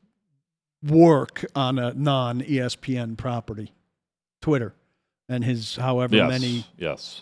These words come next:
Speaker 1: followers he has, which is a bucket load, is,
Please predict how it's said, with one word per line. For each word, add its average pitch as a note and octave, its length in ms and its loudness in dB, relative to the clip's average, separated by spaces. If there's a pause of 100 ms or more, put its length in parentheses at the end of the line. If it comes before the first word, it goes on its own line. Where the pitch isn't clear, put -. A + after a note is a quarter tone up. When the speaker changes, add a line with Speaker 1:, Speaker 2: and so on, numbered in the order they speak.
Speaker 1:
followers B2 640 -4
he A#2 100 -6
has, A#2 240 -8
which A2+ 180 -10
is A#2 140 -10
a A2 140 -10 (360)
bucket C#3+ 340 -2
load, A#2 360 -4
is, - 340 -12